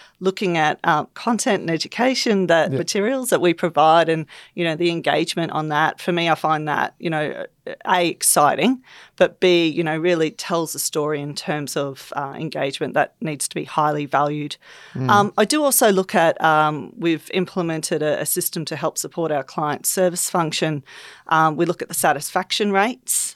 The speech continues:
Speaker 1: um, from each
Speaker 2: Mm.
Speaker 1: of the chats and, um, et cetera. So I monitor that on a, a daily basis. Um, the intel that gives, you know, it's not so much about,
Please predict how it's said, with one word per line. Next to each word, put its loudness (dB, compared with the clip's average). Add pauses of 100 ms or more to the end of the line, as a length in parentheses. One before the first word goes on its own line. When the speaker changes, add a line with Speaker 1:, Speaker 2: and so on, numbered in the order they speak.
Speaker 1:
um, 0
from -4
each -4
Speaker 2:
Mm. -6
Speaker 1:
of -4
the -4
chats 0
and, 0 (380)
um, 4
et -8
cetera. 4
So 4
I 2
monitor -2
that 0 (160)
on -2
a, -2
a 2
daily 0
basis. -2 (440)
Um, 4 (280)
the 0
intel 2
that 2
gives, 2
you 2
know, 4
it's 2
not 0
so 2
much 0
about, 4